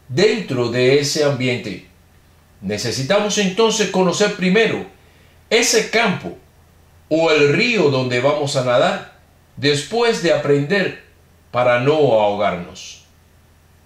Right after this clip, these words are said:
Entonces, ¿qué es y cómo se comporta ese ambiente? ¿De qué manera estamos conectados a él?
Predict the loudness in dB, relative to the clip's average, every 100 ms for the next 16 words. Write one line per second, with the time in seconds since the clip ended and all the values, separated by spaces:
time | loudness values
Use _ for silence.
0 | _ _ _ -4 -2 -2 -2 -4 -6 -12
1 | -16 -20 _ _ _ _ _ _ _ _
2 | _ _ _ -2 2 4 2 0 -6 -12
3 | -20 _ _ _ _ _ -2 0 2 0
4 | 2 0 -2 -2 -2 0 -2 -2 -2 0
5 | 2 0 0 -2 0 -2 -4 -6 -12 -16
6 | _ _ _ _ _ _ _ _ _ _
7 | _ _ _ _ _ -6 -2 0 0 2
8 | 2 2 2 -2 -6 -8 -2 -2 0 -2
9 | -4 -4 -4 -4 -2 0 0 -2 0 0
10 | -2 -6